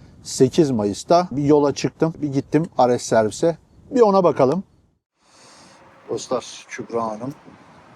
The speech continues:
kasko için fotoğraflar çekiyor. Durum bu. İlk öngörülen muhtemelen iki kapının değişimi olacak. Şöyle size de tekrar göstereyim.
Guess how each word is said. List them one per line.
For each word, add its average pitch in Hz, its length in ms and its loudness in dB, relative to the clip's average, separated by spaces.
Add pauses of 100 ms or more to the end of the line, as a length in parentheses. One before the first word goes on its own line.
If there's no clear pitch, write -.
(160)
kasko 107 340 -8
için 135 380 -6 (1000)
fotoğraflar 110 540 -2
çekiyor. 104 520 -8 (1700)
Durum 113 340 -10
bu. 139 200 -2 (760)
İlk 170 240 -4 (340)
öngörülen 131 640 -2 (200)
muhtemelen 127 520 -6
iki 113 200 -12
kapının 120 420 -6
değişimi 120 400 -4
olacak. 107 480 -8 (1400)
Şöyle 92 460 -20
size - 280 -18
de 98 120 -20
tekrar 101 360 -14
göstereyim. 104 600 -14